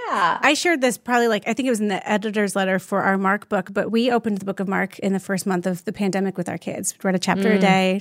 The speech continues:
Speaker 2: in the living room, and I fully expected to be the Bible study leader. I just thought, "I'm gonna
Speaker 1: Yeah.
Speaker 2: teach you guys, I'm gonna teach you guys
Speaker 1: Yeah.
Speaker 2: what I have to teach you about Mark."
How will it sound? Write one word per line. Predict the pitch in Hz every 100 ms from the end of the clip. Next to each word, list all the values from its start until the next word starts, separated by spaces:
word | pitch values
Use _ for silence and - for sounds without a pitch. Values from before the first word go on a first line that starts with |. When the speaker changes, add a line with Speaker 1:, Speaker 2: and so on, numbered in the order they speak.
| 240
Speaker 2:
in | 196
the |
living | 196 185 185
room, | 185 180 - - - - -
and | 214 202 202 202
I | 202 208 208 214
fully | - - 220 208 220 208 -
expected | - - - 185 185 - 190 -
to | 208 185 185 190 -
be | 196 185 196
the | 190 190
Bible | 175 185 170
study | 180 180 175
leader. | 165 - - _ - -
I | 214
just | 208 -
thought, | 214 170
"I'm | -
gonna | 202
Speaker 1:
Yeah. | 196
Speaker 2:
teach | 185 196
you | 208
guys, | 202 196 196 190 - - - -
I'm | -
gonna | 220
teach | 302
you | 311
guys | 285 285
Speaker 1:
Yeah. |
Speaker 2:
what | 262
I | 254
have | 254
to | 233
teach | 240 226 -
you | 190
about | 190 196 190
Mark." | 220 190